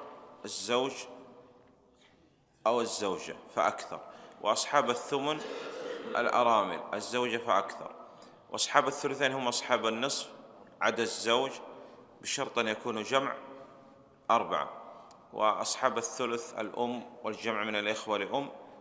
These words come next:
وأصحاب السدس سبعة الأب والأم والجد والجدة وولد الأم وبنت الابن فأكثر والأخت لأب فأكثر.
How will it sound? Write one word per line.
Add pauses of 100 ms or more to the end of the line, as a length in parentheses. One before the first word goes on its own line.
وأصحاب
السدس
سبعة
الأب
والأم
والجد
والجدة
وولد
الأم (140)
وبنت
الابن
فأكثر
والأخت
لأب
فأكثر.